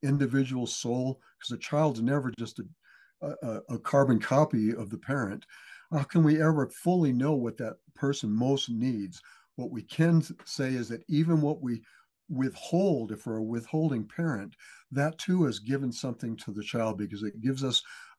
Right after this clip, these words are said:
uh, uh, the, the impetus to give to ourselves, to parent ourselves, to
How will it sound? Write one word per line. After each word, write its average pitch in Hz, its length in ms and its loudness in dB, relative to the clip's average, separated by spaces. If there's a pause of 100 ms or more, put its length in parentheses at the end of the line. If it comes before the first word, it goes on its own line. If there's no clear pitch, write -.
uh, 110 140 -2 (120)
uh, 120 100 -4
the, 107 360 -6
the 110 260 -2
impetus 151 600 6
to 113 340 4 (280)
give 139 220 2
to 127 180 -2
ourselves, 120 720 0 (280)
to - 100 -6
parent 156 520 4
ourselves, 107 840 -8 (400)
to 123 400 0